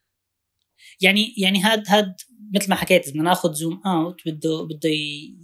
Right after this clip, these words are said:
يج-، يجعلنا نسأل سؤال عن، آه،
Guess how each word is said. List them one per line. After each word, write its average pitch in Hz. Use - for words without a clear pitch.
يج-، 156
يجعلنا 165
نسأل 175
سؤال 165
عن، 151
آه، 135